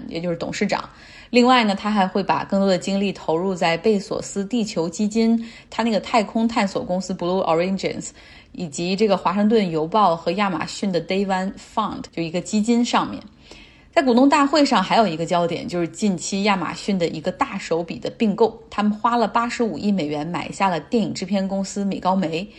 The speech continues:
米高梅实际上是什么几大制片方中最小的一个，在二零一零年就宣布破产。他们在兜售自己的资产的时候，其实到现在已经有好几年了哈，找不到什么合适的买家。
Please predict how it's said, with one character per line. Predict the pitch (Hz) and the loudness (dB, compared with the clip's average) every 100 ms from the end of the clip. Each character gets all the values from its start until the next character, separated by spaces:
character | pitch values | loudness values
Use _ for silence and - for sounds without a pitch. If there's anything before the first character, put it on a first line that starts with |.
| - - - | -20 -20 -6
米 | 190 | -2
高 | 185 302 | 6 6
梅 | 349 180 185 | 6 4 2
实 | 226 190 | 0 2
际 | 247 | 2
上 | 233 208 | 4 2
是 | - 185 175 | 0 -2 -2
什 | 160 | -4
么 | 165 | -8
几 | - | -6
大 | 156 170 | -6 -6
制 | 180 185 | -6 -4
片 | 190 185 | -2 -2
方 | 185 185 190 | -2 -2 -6
中 | - 190 190 | -4 -4 -2
最 | - | 0
小 | 254 - - - | 0 0 -4 -4
的 | - | -4
一 | 160 151 | -6 -6
个， | 165 - - - - | -6 -6 -8 -20 -2
在 | 247 | 4
二 | 254 | 6
零 | 240 240 | 6 4
一 | 269 | 4
零 | 226 190 | 2 2
年 | 170 156 | 0 -2
就 | 180 160 | 0 -2
宣 | - 185 | 0 -2
布 | 185 | -2
破 | 165 - | -4 -2
产。 | 185 - - - | -2 -4 -10 -12
他 | - 196 | -2 0
们 | 190 | 2
在 | 190 | 2
兜 | 165 - 240 | 2 4 4
售 | 233 240 | 4 0
自 | 175 202 | 0 -6
己 | 165 - | -6 -6
的 | 151 | -8
资 | 151 - 233 | -6 2 2
产 | 214 - | 2 -6
的 | 156 | -6
时 | 165 | -6
候， | 156 | -6
其 | 151 165 | -6 -8
实 | 165 170 - - - | -6 -8 -10 -20 -6
到 | - | -2
现 | 196 | 2
在 | 202 | 2
已 | 165 | 2
经 | 156 | 0
有 | 180 | -4
好 | - 185 | 0 -2
几 | 196 | 0
年 | 160 - | -4 -6
了 | - 175 | -6 -6
哈， | 175 | -6
找 | - - | -4 -2
不 | 180 | 2
到 | 214 | 2
什 | 185 | 2
么 | 156 175 | -4 -8
合 | - 165 | -8 -6
适 | - | -4
的 | 165 | -4
买 | 160 - | -4 -8
家。 | - 156 | -6 -8